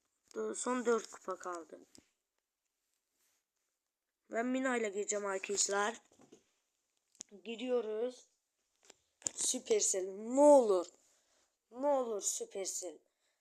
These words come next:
Karşıma zayıfları sal. Elli bin kupa olayım artık. Elli bin kupa. Dynamite sana dalmayacağım.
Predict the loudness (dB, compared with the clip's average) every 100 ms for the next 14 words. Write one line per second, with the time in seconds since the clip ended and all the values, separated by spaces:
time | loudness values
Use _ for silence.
0 | _ 0 2 2 -2 -2 -4 -2 -2 -4
1 | -4 -6 -6 -4 -4 -4 -6 -10 _ -20
2 | -20 -2 0 2 2 0 -2 -4 -8 -6
3 | -2 0 0 2 4 12 12 12 10 -4
4 | -4 -12 -20 _ _ _ -2 2 4 6
5 | 6 4 2 0 2 2 2 0 -6 -12
6 | -10 -8 -6 -4 -4 -6 -12 _ _ -20
7 | -20 _ _ _ _ _ _ _ _ _
8 | _ _ _ _ _ _ -20 _ _ -12
9 | -8 -6 -6 -8 -10 -16 -16 -12 -10 -8
10 | -8 -10 -14 -14